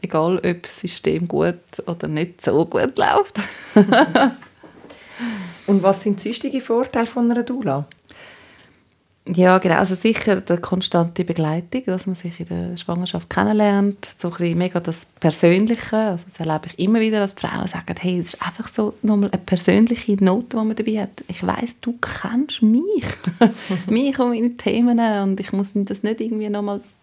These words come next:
Speaker 1: tausendmal unter der Geburt erklären, sondern es ist wie jemand da, der das einfach kennt.
Speaker 2: Mhm.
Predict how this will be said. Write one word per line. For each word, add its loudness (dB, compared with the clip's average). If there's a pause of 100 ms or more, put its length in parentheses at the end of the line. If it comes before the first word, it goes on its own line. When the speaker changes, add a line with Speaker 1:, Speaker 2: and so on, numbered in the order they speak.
(100)
Speaker 1:
tausendmal -2
unter -4
der -4
Geburt -2
erklären, -4
sondern -4 (840)
es -4
ist 0
wie 0
jemand -2
da, -2
der -6
das -10
einfach -16
kennt. -2 (300)
Speaker 2:
Mhm. 0